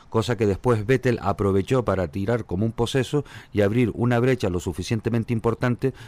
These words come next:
como para cuando, eh, Leclerc entrara otra vez en pista, pues ya esa diferencia fuera irrecuperable.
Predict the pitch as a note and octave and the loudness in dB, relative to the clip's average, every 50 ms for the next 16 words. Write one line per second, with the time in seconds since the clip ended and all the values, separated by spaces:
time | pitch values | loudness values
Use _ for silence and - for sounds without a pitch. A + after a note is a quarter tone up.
0 | - - - A2+ G#2 G#2 G2 - G2 F2+ F2+ F2 - - G2 G2+ G2 F#2+ F2 F#2 | -20 -6 -2 0 2 2 2 0 0 0 0 -2 -2 -4 -2 -2 0 0 0 0
1 | F2+ F2 - - - - - - - - - G2 G2 G2 G2 F#2 G2 G2 F#2+ - | 0 0 -2 -8 -18 -20 -20 -20 -20 -8 -4 -2 0 0 0 0 0 -2 -2 0
2 | B2 B2+ B2 G#2 - - F#2+ F2+ - A#2 A2+ A2 A#2 A2+ A2 A#2 A2+ A2+ A2+ A#2+ | 2 2 2 0 0 -4 -4 -4 0 0 0 2 2 2 2 2 2 2 2 2
3 | A#2+ A2+ - - D3 B2+ - - C#3+ C#3+ - - - - - _ - A#2 G#2+ G2 | 0 -2 0 0 -2 -2 0 -2 -2 -2 -2 -6 -16 -20 -20 _ 0 0 2 2
4 | G#2+ A#2+ B2 - D#2 A#2 A2 - B2 A#2 A#2 G#2+ - A2 G#2 A2 G#2+ G#2 - A#2+ | 2 2 2 2 0 -2 -2 0 0 2 2 2 2 0 0 0 0 0 -2 -4
5 | A#2+ B2 - - - - - - G#2+ G#2+ G#2 A2+ A2 - - G2+ F#2+ F#2 F#2 E2 | -4 -6 -8 -16 -20 -20 -6 -2 0 0 0 0 -2 -2 -4 -4 -2 -2 -4 -4
6 | F2 - E2+ D#2 D2+ C2+ B1+ A#1+ | -4 -4 -4 -4 -4 -4 -6 -10